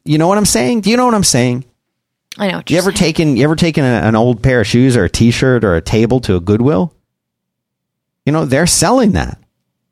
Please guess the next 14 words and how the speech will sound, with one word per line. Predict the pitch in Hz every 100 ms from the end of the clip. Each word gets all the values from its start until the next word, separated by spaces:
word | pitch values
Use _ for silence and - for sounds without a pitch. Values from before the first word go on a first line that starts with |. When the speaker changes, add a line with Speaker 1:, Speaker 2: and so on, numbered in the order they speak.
| -
Speaker 1:
They're | 131
making | 180 196 175 147
money | 117 104
Speaker 2:
Right. |
Speaker 1:
from | - 98
that. | 87 117 240 -
Yes, | 185 185
they're | - 143
getting | 123 127 123
it | 110
to | 110
people | 95 110 113
who, | 113
who, | 95 104 110